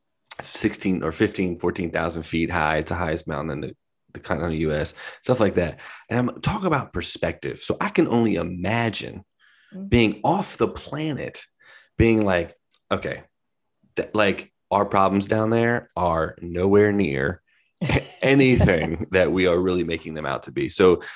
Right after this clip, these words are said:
Speaker 1: I just, you know, I totally agree with you. And I think that I wish people had more of that mindset of, like,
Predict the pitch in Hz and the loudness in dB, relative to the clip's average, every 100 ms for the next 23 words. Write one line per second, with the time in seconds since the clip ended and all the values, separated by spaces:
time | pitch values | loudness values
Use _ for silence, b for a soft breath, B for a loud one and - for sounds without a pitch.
0 | B - 117 110 - - 95 71 92 92 | B -4 -2 0 -2 0 0 0 0 0
1 | - - 131 123 107 98 90 87 87 87 | 2 2 2 -2 -2 -2 -4 -6 -6 -6
2 | 82 80 85 - 87 85 80 - 87 85 | -6 -6 -4 -4 -2 0 -2 0 0 2
3 | 85 104 95 - - 87 78 71 - B | 4 4 2 -8 -12 -6 -4 -4 -6 B
4 | B - 90 85 87 90 85 82 82 71 | B -6 -2 0 0 -2 -2 0 0 0
5 | 78 80 78 76 76 76 73 69 - | -4 -6 -4 -4 -2 -2 -2 -2 -6